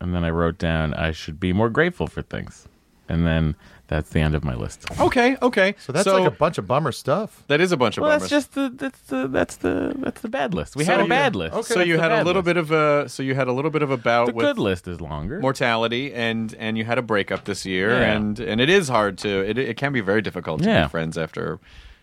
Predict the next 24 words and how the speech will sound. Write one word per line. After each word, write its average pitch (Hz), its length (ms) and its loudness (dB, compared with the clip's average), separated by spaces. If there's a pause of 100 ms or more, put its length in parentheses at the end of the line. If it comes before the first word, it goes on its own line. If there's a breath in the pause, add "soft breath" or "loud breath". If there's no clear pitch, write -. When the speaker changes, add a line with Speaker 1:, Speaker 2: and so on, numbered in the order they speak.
Speaker 2:
after - 200 -2
breakup. 90 240 0
So 95 100 -4
she's 101 320 -4
moved 101 300 -2
out. 113 340 0
Speaker 1:
She 110 220 -4
has 117 120 0
moved 131 300 0
out. 127 280 2
She's - 100 -16
got 113 140 -4
a 110 40 -2
nice 110 220 -2
little 117 140 0
place 113 400 4
that 90 120 2
I 98 80 0
had 98 140 -2
to 95 80 -10
swing 101 260 -2
by 113 280 2
to, 76 380 -6
uh, - 180 -10